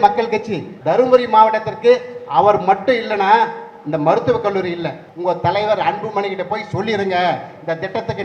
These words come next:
நிதி ஒதுக்குறேன்னு சொல்லி அனுப்பினார் நிதின் கட்கரி அவர்கள். இந்த மொரப்பூர்ல இருந்து தருமபுரிக்கு அந்த ரயில் பாதை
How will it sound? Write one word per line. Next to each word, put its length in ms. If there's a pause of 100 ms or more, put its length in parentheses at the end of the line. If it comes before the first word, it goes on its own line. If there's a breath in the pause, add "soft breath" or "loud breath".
நிதி 180 (160)
ஒதுக்குறேன்னு 540
சொல்லி 240 (100)
அனுப்பினார் 480 (380)
நிதின் 340
கட்கரி 340 (100)
அவர்கள். 300 (220)
இந்த 120 (140)
மொரப்பூர்ல 540
இருந்து 220 (560)
தருமபுரிக்கு 440
அந்த 160
ரயில் 260
பாதை 260